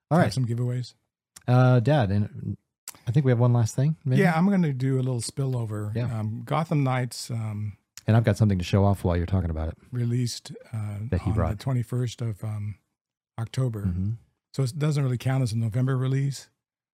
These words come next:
Speaker 2: but it launched in such bad shape that we're gonna call it a November release
Speaker 1: Mm.
Speaker 2: because it's had a couple of bug patches and it's starting to get better.
Speaker 1: Mm-hmm.
Speaker 2: But this has been a game that's, um, you know,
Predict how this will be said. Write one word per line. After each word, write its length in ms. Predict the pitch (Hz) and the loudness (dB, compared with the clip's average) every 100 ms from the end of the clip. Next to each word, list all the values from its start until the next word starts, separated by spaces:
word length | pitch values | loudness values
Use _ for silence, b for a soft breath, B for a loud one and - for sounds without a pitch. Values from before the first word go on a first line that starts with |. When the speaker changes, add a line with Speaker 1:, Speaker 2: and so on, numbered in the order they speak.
| - | -2
Speaker 2:
but 80 | 139 | 0
it 40 | |
launched 360 | 135 135 156 - | 2 2 2 0
in 80 | 131 | -2
such 240 | 127 113 | -2 -2
bad 280 | 127 127 135 | -2 0 -2
shape 440 | - 131 139 - _ _ | -2 0 -2 -4 _ _
that 80 | - | -6
we're 120 | 120 | -2
gonna 220 | 143 135 120 | 0 0 0
call 300 | 110 131 135 | -2 0 0
it 60 | |
a 40 | 135 | 0
November 420 | 139 127 139 139 | 0 0 0 0
release 480 | 143 143 143 147 98 | 0 0 0 0 2
Speaker 1:
Mm. 220 | 90 85 | 0 -2
Speaker 2:
because 320 | 87 139 131 | -4 -2 -2
it's 120 | 113 - | -2 -4
had 160 | 131 | -4
a 40 | 127 | -4
couple 280 | - 123 120 | -4 -4 -4
of 160 | 104 | -4
bug 220 | 107 127 120 - | -4 -4 -6 -10
patches 580 | - 123 123 131 123 - | -6 -6 -4 -6 -6 -8
and 100 | 147 | -8
it's 160 | 107 - - 123 - | -8 -8 -12 -14 -14
starting 340 | - 143 139 | -6 -2 0
to 60 | 117 | -2
get 220 | 120 113 | -4 -6
better. 360 | 120 117 123 127 _ | -6 -4 -4 -6 _
Speaker 1:
Mm-hmm. 240 | 95 85 85 87 _ | -4 -2 -6 -10 _
Speaker 2:
But 80 | 135 | -2
this 180 | 185 170 | 0 0
has 80 | 156 | 0
been 140 | 147 | 0
a 60 | 135 | 0
game 260 | 135 135 | 0 0
that's, 220 | 120 107 | 0 -2
um, 440 | 120 113 110 107 120 _ _ _ | -4 -2 -4 -6 -12 _ _ _
you 240 | 233 147 | -12 -8
know, 260 | 113 110 104 | -4 -4 -6